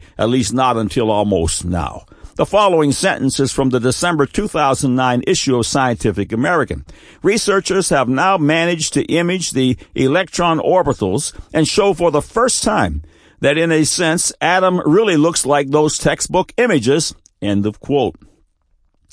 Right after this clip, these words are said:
We should also note that science doesn't even understand what holds the atom together.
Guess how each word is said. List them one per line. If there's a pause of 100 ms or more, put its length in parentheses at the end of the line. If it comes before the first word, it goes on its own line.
(340)
We
should
also
note
that
science
doesn't
even
understand (440)
what
holds
the
atom
together.